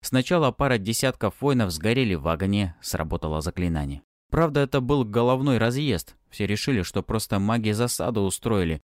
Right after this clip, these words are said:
но нападения продолжались. Вот и сейчас удар был нанесён по отряду в том месте, где уже прошли несколько тысяч эльфов, при этом никого чужого в округе не было. Пару дней назад произошло ещё одно серьёзное нападение на обоз.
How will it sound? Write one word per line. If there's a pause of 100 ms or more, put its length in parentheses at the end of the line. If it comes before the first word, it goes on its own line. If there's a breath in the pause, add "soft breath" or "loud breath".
(100)
но
нападения
продолжались. (240)
Вот
и
сейчас
удар
был
нанесён
по
отряду
в
том
месте,
где
уже
прошли
несколько
тысяч
эльфов, (260)
при
этом
никого
чужого
в
округе
не
было. (680)
Пару
дней
назад
произошло
ещё
одно
серьёзное
нападение
на
обоз.